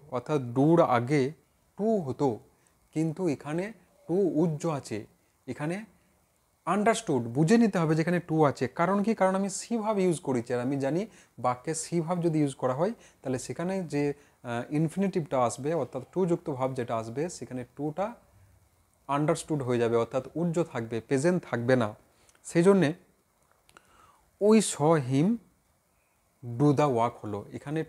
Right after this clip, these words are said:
to do করলে কিন্তু এটা ভুল হয়ে যাবে। ওকে, তাহলে ন্যাচারালি আজকের ভিডিওটা করার এটাই উদ্দেশ্য ছিল যে আমরা তো সবাই জানি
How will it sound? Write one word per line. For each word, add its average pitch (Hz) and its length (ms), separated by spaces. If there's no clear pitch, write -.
to 196 100
do 147 80
করলে 123 320
কিন্তু 131 220
এটা 165 120
ভুল 123 220
হয়ে 104 160
যাবে। - 160
ওকে, 254 140
তাহলে 185 280
ন্যাচারালি 247 420
আজকের 208 300
ভিডিওটা 175 380
করার 143 260
এটাই 170 220
উদ্দেশ্য 143 320
ছিল 117 140
যে 127 120
আমরা 175 200
তো 226 40
সবাই 175 340
জানি 143 160